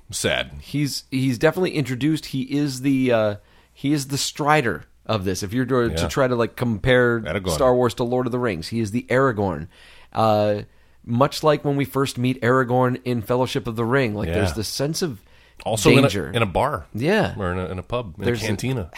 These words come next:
Speaker 2: <laughs>
Speaker 1: of sorts.
Speaker 2: At the Prancing Pony.
Speaker 1: <laughs>
Speaker 2: Uh, there's this, uh, there's this sense of danger. Like,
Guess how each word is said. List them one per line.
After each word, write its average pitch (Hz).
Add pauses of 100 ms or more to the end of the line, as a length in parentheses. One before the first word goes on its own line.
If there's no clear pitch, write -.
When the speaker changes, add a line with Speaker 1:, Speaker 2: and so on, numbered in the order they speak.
(180)
Speaker 2:
<laughs> -
Speaker 1:
of -
sorts. -
Speaker 2:
At 143
the -
Prancing 170
Pony. 151
Speaker 1:
<laughs> - (840)
Speaker 2:
Uh, 104
there's 127
this, 139
uh, 139
there's 151
this 196
sense 165
of 131
danger. 175
Like, 101